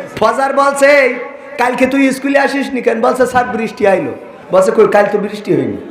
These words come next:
বলছে, "বৃষ্টি আসেনি?" আই-, বলছে, "আইলো।" "আরে না, কাল বৃষ্টি আসেনি।" "এই ছাত্র, তোরা সবাই কব, বৃষ্টি আইলো?" তা বলছে, "না, আসেনি।" বলছে, "স্যার, বৃষ্টি তো ওই বৃষ্টি না।" "কোন বৃষ্টি?" বলছে, "আমার ভাই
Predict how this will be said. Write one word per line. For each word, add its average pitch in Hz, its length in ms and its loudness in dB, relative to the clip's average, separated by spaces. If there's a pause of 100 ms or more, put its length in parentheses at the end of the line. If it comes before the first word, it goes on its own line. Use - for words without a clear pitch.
(920)
বলছে, 254 180 4
"বৃষ্টি 220 320 0
আসেনি?" 233 400 0
আই-, 277 600 -4
বলছে, 277 220 2
"আইলো।" 311 600 2 (100)
"আরে 311 220 4
না, 330 320 4
কাল 277 120 2 (100)
বৃষ্টি 262 240 -2
আসেনি।" 254 260 0
"এই 277 80 2 (100)
ছাত্র, 233 340 0 (220)
তোরা 262 160 4
সবাই 262 260 2
কব, 247 120 2
বৃষ্টি 247 360 -2
আইলো?" 277 240 2 (360)
তা 247 100 4
বলছে, 262 280 4
"না, 277 80 2
আসেনি।" 285 560 2 (260)
বলছে, 202 240 2
"স্যার, 190 400 0 (120)
বৃষ্টি 220 360 -8
তো 208 120 4
ওই 208 120 6
বৃষ্টি 196 340 -6
না।" 165 80 2
"কোন 214 240 4
বৃষ্টি?" 196 280 -6
বলছে, 190 260 2
"আমার 196 160 4
ভাই 139 240 0